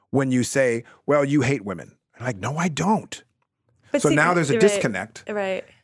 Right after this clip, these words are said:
Speaker 1: Rather than, "I don't think you hate women, but do you understand that some of these actions are hurting women? That it looks like you hate women?" Now we might be able to have a conversation versus just a blanket statement that says
Speaker 2: Right.
Speaker 1: you hate women.
Speaker 2: To me, it would be more effective to, to, to, instead of saying, "You hate women," say, "You don't seem to like women."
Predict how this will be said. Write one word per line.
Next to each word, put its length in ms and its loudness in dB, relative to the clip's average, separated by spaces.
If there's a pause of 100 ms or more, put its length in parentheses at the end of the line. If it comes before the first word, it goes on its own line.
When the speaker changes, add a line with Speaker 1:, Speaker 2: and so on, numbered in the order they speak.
(140)
Speaker 1:
Rather 360 4
than, 280 -2 (120)
"I 120 2
don't 140 -2
think 160 -4
you 80 0
hate 160 0
women, 380 -4 (140)
but 120 0
do 100 -6
you 120 2
understand 440 -4
that 80 -8
some 160 -4
of 60 0
these 160 -4
actions 560 -4
are 120 -4
hurting 360 -2
women? 300 -6 (440)
That 140 0
it 80 -4
looks 360 -2
like 200 -2
you 80 0
hate 160 0
women?" 400 -6
Now 320 0
we 140 0
might 100 -4
be 80 -6
able 60 -4
to 40 -6
have 80 -10
a 40 -12
conversation 520 -8
versus 280 -4
just 160 -10
a 40 -10
blanket 320 -14
statement 300 -10
that 80 -8
says 100 -6
Speaker 2:
Right. 160 -2
Speaker 1:
you 60 -12
hate 120 -12
women. 160 -16
Speaker 2:
To 100 -2
me, 140 2
it 40 -2
would 100 2
be 120 -2
more 160 0
effective 600 -2
to, 260 -2
to, 340 -2
to, 180 -6
instead 180 0
of 80 -2
saying, 200 -2
"You 100 0
hate 180 0
women," 300 -2
say, 140 -4
"You 120 -2
don't 240 -2
seem 160 0
to 120 -4
like 240 -2
women." 260 -14